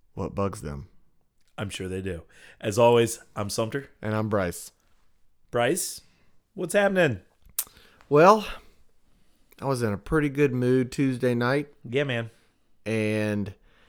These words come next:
Speaker 1: leading up to the men's Alabama game, I even tweeted before the game that I was,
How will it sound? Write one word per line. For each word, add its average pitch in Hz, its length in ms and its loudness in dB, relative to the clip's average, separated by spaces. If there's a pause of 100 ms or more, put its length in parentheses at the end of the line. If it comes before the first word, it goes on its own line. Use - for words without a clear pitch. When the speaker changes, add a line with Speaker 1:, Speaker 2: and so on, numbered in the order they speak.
(440)
Speaker 1:
leading 147 400 0
up 139 240 -2
to 131 340 -2
the 107 360 -2
men's 113 420 -4
Alabama 107 560 -2
game, 110 480 -4
I 107 140 -4
even 104 200 -4
tweeted 107 460 -4
before - 340 -6
the 101 80 -6
game 107 340 -4
that 101 120 -2
I 98 60 0
was, 95 240 -6